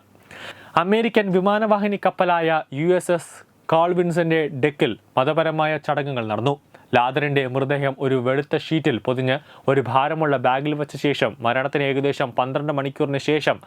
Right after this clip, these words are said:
അറബിക്കടലിൽ താഴ്ത്തിയെന്നാണ് റിപ്പോർട്ടുകൾ പറയുന്നത്. ഒസാമ ബിൻ ലാദറിന്റെ കടലിൽ സംസ്കാരം ആ, തിരഞ്ഞെടുക്കുന്നതിന് അമേരിക്കൻ ഉദ്യോഗസ്ഥർ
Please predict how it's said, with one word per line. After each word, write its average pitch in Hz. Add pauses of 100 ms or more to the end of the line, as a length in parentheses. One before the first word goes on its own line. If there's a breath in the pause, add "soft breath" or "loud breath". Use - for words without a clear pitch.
(320 loud breath)
അറബിക്കടലിൽ 139
താഴ്ത്തിയെന്നാണ് 127
റിപ്പോർട്ടുകൾ 117
പറയുന്നത്. 113 (680 loud breath)
ഒസാമ 220
ബിൻ 226
ലാദറിന്റെ 202 (100)
കടലിൽ 175
സംസ്കാരം 175 (540 soft breath)
ആ, - (140)
തിരഞ്ഞെടുക്കുന്നതിന് 165 (240)
അമേരിക്കൻ 156
ഉദ്യോഗസ്ഥർ 147